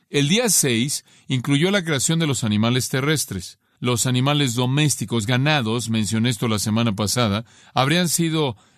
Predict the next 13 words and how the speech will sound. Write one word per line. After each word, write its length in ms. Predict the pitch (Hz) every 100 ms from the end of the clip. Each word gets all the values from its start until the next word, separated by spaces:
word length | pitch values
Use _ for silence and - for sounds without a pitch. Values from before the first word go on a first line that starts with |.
| _
animales 680 | 123 127 123 156 160 151 -
que 180 | 127
se 140 | 110 110
podían 240 | 127 160
domesticar 720 | 160 135 110 123 - 147 127 110
y 40 |
se 160 | 98 104
podían 340 | 110 113 113
domar. 400 | 113 120 131 - _ _
La 200 | 131 147
serpiente 840 | - 151 139 180 185 160 110 131
se 160 | 143 135
refiere 540 | 120 110 151 151 143